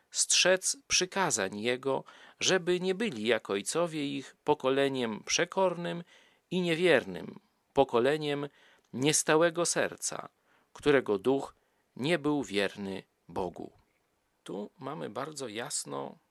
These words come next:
przedstawioną Bożą naukę na temat tego, w jaki sposób kolejne pokolenia mają dowiadywać się prawdy o Bogu.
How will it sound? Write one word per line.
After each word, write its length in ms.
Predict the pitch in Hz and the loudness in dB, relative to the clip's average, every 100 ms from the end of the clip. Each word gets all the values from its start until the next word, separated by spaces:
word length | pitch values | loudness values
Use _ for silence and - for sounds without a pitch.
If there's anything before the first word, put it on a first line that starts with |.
| _ _ _ _ - | _ _ _ _ -12
przedstawioną 880 | 156 - - 98 101 127 123 110 110 | -10 -8 -10 -12 -12 -12 -10 -10 -10
Bożą 420 | 107 123 131 101 | -10 -10 -10 -10
naukę 640 | 110 151 139 - - 135 156 _ _ | -8 -8 -8 -8 -10 -12 -14 _ _
na 140 | 113 95 | -12 -12
temat 560 | - 127 117 113 - _ _ - | -10 -12 -8 -8 -10 _ _ -14
tego, 300 | 139 135 110 | -10 -6 -6
w 80 | |
jaki 340 | 110 175 - 151 | -6 -8 -8 -8
sposób 520 | - - 165 151 139 | -6 -4 -4 -6 -10
kolejne 440 | - 104 143 156 | -8 -6 -6 -8
pokolenia 640 | 135 120 - 95 127 147 113 | -12 -12 -8 -6 -8 -12 -14
mają 560 | 92 120 131 123 120 - _ - | -12 -12 -8 -8 -10 -16 _ -14
dowiadywać 800 | 120 120 104 92 127 123 117 - | -8 -6 -6 -6 -8 -8 -8 -8
się 140 | 113 | -10
prawdy 500 | - 113 104 - 110 | -10 -10 -10 -12 -14
o 100 | 107 | -12
Bogu. 340 | 104 104 - | -8 -8 -10